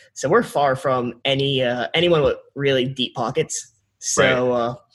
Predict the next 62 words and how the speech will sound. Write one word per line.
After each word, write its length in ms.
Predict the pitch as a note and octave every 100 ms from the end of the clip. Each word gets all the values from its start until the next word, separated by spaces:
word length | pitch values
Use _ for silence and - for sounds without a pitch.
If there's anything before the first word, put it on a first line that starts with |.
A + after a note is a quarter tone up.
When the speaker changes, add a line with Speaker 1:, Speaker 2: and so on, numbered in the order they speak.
| - - -
Speaker 1:
yeah, 120 | F#3
we 100 | F3
definitely 320 | F#3 G#3 E3+
could 120 | D#3+
have. 140 | C#3+ C3+
I 60 |
mean, 320 | C3 A#2+ G2+ - -
after 320 | C#3 C#3 C3+
last 240 | A2+ B2+ B2+
year's 200 | B2 -
sales, 280 | A2 A2+
we 80 | B2+
could 160 | B2+ C3
have 80 | A2+
easily 320 | B2+ A#2+ A2+
got 320 | A#2 F#2+ - C3+
investment. 500 | B2+ A#2 - B2 A#2
We 240 | B2+ C3 _ _ _ _
did 160 | - E3+
go 140 | E3
to 60 | D#3
a 60 | D3
few 220 | C#3 C#3
banks 400 | B2+ B2+ - F3
when 280 | C3 A#2+ A2+
things 220 | C3 C3+ C3+
got 120 | A#2+
a 40 |
little 180 | A#2+ A#2
tough. 340 | - C#3 - - _ _ _ -
Speaker 2:
Yeah. 120 | C3+
Speaker 1:
Thank 140 | C3+ - -
God 440 | B2+ B2+ A#2+ A2+
we 100 | A2+
never 220 | A#2+ A2
took 180 | - -
those 160 | G#2 -
investments 480 | G#2 G#2+ G#2 G#2+
and, 140 | A#2 G2+
like, 220 | F2+ -
took 200 | A#2+ -
that 100 | F#2
Speaker 2:
Yeah, 100 | G2+
Speaker 1:
money. 200 | - C3+ - - _ - -
Speaker 2:
totally. 340 | A2 G2 F2 - _ _ -
And 120 | - D3
then 200 | D3+ A#2+
last 340 | C#3 C#3+ -
question 340 | D3+ D3+ D3+
on 140 | A#2+ A2
this, 280 | G#2 - F#2+
like, 200 | A2 A2+
you 60 |
were 60 | A#2
saying 300 | B2 B2 A#2
you 120 | A2+
would 120 | G#2
double 240 | A2 A2 G#2
down 240 | G#2+ G#2+
on 140 | G2+
inventory, 580 | G#2+ G#2+ G#2 G#2+ G#2 G#2
you'd, 140 | G2